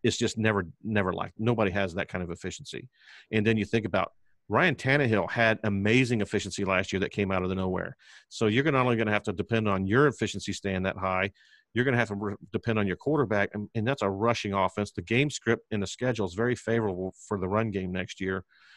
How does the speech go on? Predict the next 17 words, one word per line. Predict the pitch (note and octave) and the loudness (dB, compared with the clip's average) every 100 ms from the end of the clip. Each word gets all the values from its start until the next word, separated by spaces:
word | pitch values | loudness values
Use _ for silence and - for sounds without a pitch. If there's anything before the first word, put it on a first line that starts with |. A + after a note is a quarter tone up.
| _ _ - | _ _ 0
Um, | G2+ F#2+ F#2+ F2 - _ _ _ _ | 4 4 2 0 -10 _ _ _ _
but | A2 A#2 | 2 2
you | |
take | A2+ B2+ - | 0 0 0
all | B2 D3 | -2 0
these | C#3+ C3+ - | 2 0 0
things | C3 A#2 | -2 -2
into | G#2 | -4
factor, | G2+ - B2+ D3 - F#2+ - _ _ _ _ _ _ - - | -4 -2 -2 -2 -4 -4 -6 _ _ _ _ _ _ -20 -4
he's | A2 E3 | 2 2
gonna | - G3 | 2 2
need | B2 G#2 | 2 0
forty | - - C3+ F3 F#3 | -6 -2 2 2 0
percent | - A#2+ - - - A#2 - _ _ | -2 -6 -6 -6 -4 -4 -6 _ _
increase | A#2 B2 - G2+ F2+ - | -4 -4 -4 -4 -4 -6
in | - F#2 | -8 -8
targets. | - G#2+ G#2 - - | -4 -2 0 -4 -8